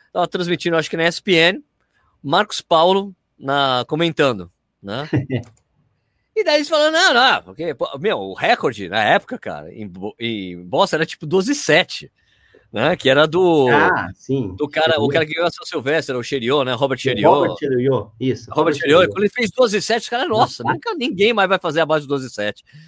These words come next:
Speaker 1: E daí ele falando, "Não, por que não? Vai recorde não, não tem nem co-, não, não tem a menor possibilidade de se bater o recorde mundial.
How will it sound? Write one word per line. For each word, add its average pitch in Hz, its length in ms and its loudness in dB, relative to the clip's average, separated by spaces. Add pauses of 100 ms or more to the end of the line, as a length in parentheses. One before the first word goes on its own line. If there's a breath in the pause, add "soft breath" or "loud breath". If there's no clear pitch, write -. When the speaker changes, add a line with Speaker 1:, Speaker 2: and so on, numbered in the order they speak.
(260 loud breath)
Speaker 1:
E 220 80 -6
daí 330 100 -2
ele 359 80 -4
falando, 311 320 -4
"Não, 320 360 -2
por 135 100 -8
que 247 140 -6
não? 156 440 0
Vai 139 140 -8
recorde 392 260 -10
não, 160 320 -4
não 120 120 -12
tem 277 160 -6
nem 233 200 0
co-, 247 120 0 (280 soft breath)
não, 330 240 4
não 285 80 0
tem 311 120 -2
a 311 40 -2
menor 302 200 2
possibilidade 240 440 0
de - 60 -8
se 233 40 -10
bater 220 240 2
o - 20 6
recorde 185 300 0
mundial. 165 640 2